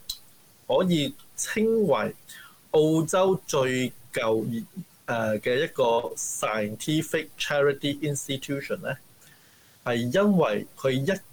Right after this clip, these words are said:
九一七年嘅時候呢，啊，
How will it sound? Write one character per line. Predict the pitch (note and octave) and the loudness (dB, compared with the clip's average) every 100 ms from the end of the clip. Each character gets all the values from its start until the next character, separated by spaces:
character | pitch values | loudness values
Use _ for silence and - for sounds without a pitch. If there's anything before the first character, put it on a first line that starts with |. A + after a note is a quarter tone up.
| - | -2
九 | A2+ A2+ | 0 0
一 | B2+ D#3 - | 0 -2 -2
七 | - F#3 - | -4 -4 -6
年 | C3+ A#2 G2 | -4 -2 -2
嘅 | G#2+ A2 | -2 -2
時 | - G#2 | -4 -6
候 | F#2+ G2 | -4 -4
呢， | B2 - _ _ - - _ _ _ _ _ _ _ - | -4 -8 _ _ -20 -20 _ _ _ _ _ _ _ -6
啊， | D3+ D3+ D3 C#3+ C#3+ | -2 0 0 0 2